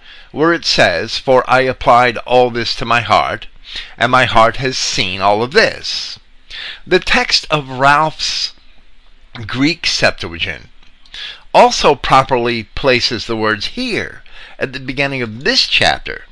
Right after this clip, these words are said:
interpreting them as we do and as the King James translators did, as if they are meant to introduce what follows.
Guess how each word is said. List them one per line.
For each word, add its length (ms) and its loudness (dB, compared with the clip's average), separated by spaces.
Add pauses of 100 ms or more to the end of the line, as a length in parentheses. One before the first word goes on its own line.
(460)
interpreting 760 0
them 380 0
as 260 2
we 180 -4
do 300 -4
and 200 2
as 360 0
the 200 -8
King 300 -6
James 340 -2
translators 680 -4
did, 400 0 (300)
as 260 0
if 160 -2
they 160 0
are 160 4
meant 340 -6
to 360 -4
introduce 720 -4
what 220 0
follows. 1000 -2